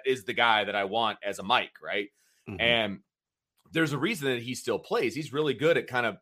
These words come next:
Speaker 1: you know, rushing the passer and doing some things like that. So if the light comes on for him, I think this twenty-two defense is gonna be really, really, really good. Um, and so I can't jump completely off the bandwagon.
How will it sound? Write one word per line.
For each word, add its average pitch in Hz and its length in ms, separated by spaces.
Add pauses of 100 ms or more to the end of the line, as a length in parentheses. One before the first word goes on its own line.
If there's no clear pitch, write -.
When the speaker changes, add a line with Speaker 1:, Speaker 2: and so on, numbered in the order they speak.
(120)
Speaker 1:
you 113 140
know, 95 200
rushing 113 360
the 101 60
passer 101 500
and 101 100
doing 110 200
some 98 120
things 107 240
like 95 180
that. 107 220
So 110 160
if - 60 (480)
the 117 80
light 196 220
comes 143 200
on 123 180
for 104 120
him, 107 160
I 101 80
think 107 180
this 98 140
twenty-two 95 380
defense 80 500
is 76 80
gonna 82 200
be 78 460 (180)
really, 78 540 (100)
really, 78 640
really 78 540
good. 65 280 (540)
Um, 78 480
and 85 140
so 104 360 (300)
I 87 100
can't 180 220
jump 165 220
completely 135 420
off 123 140
the 113 80
bandwagon. 101 720